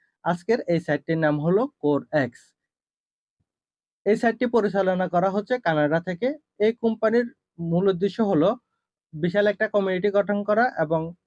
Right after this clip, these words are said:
পুরো কমিউনিটিকে এআই ট্রেডিং এর মাধ্যমে প্রফিটেবল করা। এই কোম্পানি আর্টিফিশিয়াল ইন্টেলিজেন্স এবং এক্সপার্ট ট্রেডার দ্বারা তারা ট্রেড করে থাকে।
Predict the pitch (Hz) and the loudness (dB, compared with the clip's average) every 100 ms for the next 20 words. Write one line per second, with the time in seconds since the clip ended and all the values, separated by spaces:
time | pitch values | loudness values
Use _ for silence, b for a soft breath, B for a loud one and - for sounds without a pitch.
0 | _ - 226 214 208 196 175 175 202 202 | _ -2 2 2 2 2 0 0 0 0
1 | 277 170 165 165 156 175 180 170 147 165 | 0 0 0 0 0 0 0 -2 -2 -2
2 | 240 - 151 147 147 139 143 123 120 104 | -4 -2 -2 -2 -2 -4 -6 -6 -6 -8
3 | _ _ _ _ _ - 208 226 226 220 | _ _ _ _ _ -4 -2 2 0 2
4 | 226 277 277 - 190 185 196 202 233 247 | 2 2 0 -4 -4 -2 -2 0 0 -2
5 | 202 185 175 170 208 208 147 147 151 165 | -2 -2 0 0 0 0 -2 -2 -4 -6
6 | - 190 190 185 185 196 180 190 240 294 | -4 -6 -4 -4 0 0 2 2 2 -2
7 | _ _ _ _ 160 160 214 - 156 - | _ _ _ _ 0 0 0 0 -2 0
8 | 170 175 175 170 269 | -2 0 -2 -2 -2